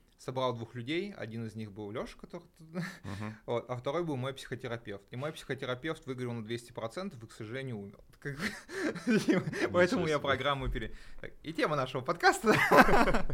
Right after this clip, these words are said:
Speaker 1: Ну, такое бывает, к сожалению, но, м, ладно, мы не будем о плохом. А, расскажи немножко про свой опыт. Я, ну, с-, там читал, что ты давно уже в компании, две тысячи седьмого года, если я правильно помню,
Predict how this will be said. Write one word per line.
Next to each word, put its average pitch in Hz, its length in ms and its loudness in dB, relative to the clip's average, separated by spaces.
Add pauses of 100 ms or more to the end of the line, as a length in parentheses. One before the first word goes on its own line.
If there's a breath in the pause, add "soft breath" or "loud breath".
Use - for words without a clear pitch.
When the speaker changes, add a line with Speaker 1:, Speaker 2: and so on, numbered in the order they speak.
(400 loud breath)
Speaker 1:
Ну, 208 260 2
такое 175 280 0
бывает, 180 320 0
к - 40 -16
сожалению, 123 500 -4
но, 131 440 -6
м, 123 280 -8 (100)
ладно, 113 260 0
мы 117 100 -6
не 143 60 2
будем 123 200 6
о 113 40 4
плохом. 240 380 0 (440 loud breath)
А, 123 640 2 (260)
расскажи 196 300 -6
немножко 220 240 -2
про 175 100 -8
свой 185 180 2
опыт. 180 260 -2
Я, 139 680 4 (160)
ну, 123 200 -10 (680)
с-, - 340 -18 (200)
там 123 180 -2
читал, 170 320 0
что - 140 -12
ты 113 720 -6 (180)
давно 147 320 0
уже 107 640 -6
в - 60 -20
компании, 127 380 -4
две 104 100 -14
тысячи 123 160 -12
седьмого 135 240 -6
года, 208 180 -4
если 117 180 -8
я 104 40 -6
правильно 104 300 -12
помню, 110 340 -14